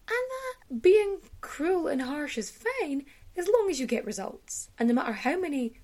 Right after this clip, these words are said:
men, women, or children you horrifically impale, you will still find someone willing to marry you and bear your children.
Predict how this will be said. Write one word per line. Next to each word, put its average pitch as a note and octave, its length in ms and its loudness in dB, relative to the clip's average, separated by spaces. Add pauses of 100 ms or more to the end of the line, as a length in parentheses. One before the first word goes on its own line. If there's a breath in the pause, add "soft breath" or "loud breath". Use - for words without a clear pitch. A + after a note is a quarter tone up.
(140)
men, C4+ 480 2
women, B3+ 280 0
or A3+ 140 -2
children C4 640 4 (240 loud breath)
you G#3 220 -8
horrifically A3 880 -2
impale, G#3+ 760 0 (360 loud breath)
you G4 120 8
will A#4+ 240 8
still B4 380 6
find E4 260 0
someone D4 380 -2
willing A3+ 320 0
to F#4+ 100 -2
marry G#4+ 500 -2
you G#3+ 160 0 (300 loud breath)
and F#4+ 220 -6
bear F#3+ 220 -2
your G3+ 160 -8
children. G#3 500 -6